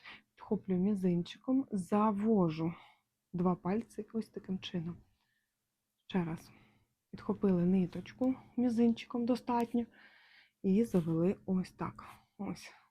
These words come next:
Ой, бачите, пальчики. Оп, під ниточку. Оп, ось так. Потім заходимо в нашу спицею і обережно. Так. Ви все правильно зрозуміли.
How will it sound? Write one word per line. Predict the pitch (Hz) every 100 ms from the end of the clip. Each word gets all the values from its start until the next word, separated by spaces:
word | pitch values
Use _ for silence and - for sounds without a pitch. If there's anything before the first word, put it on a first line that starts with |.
| _
Ой, | 208 190 196
бачите, | 220 - 196
пальчики. | 233 269 - - 262 -
Оп, | 330 - _ _ -
під | 202 190
ниточку. | 180 - - - - _ _ _ _ _ _ _ _ _ _ _ _ _ _ -
Оп, | 339 - - - - - -
ось | 104
так. | - 73 - - - - - - -
Потім | 202 190 175
заходимо | 202 - 208 175 185
в |
нашу | 185 180 175 - - _ -
спицею | - - 185 - 220 285 - - _ _ _ _ _ _ -
і | 269 302 -
обережно. | 302 320 285 - - 208 185 196 240 233 214 - - _ _ _ _ _ _ _ _ _ _ -
Так. | - - - _ -
Ви | 214
все | 196 180
правильно | 190 180 170 175
зрозуміли. | 180 175 180 196 285 320 311